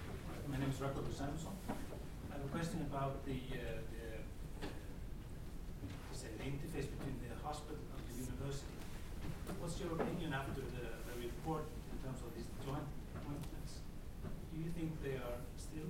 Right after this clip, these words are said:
very important? Uh, uh, because they, obviously, they, they seem to pose a risk to patient safety,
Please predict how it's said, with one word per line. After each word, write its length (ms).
very 160
important? 480
Uh, 80
uh, 560
because 320
they, 160
obviously, 400
they, 240
they 120
seem 200
to 160
pose 240
a 80
risk 240
to 160
patient 240
safety, 320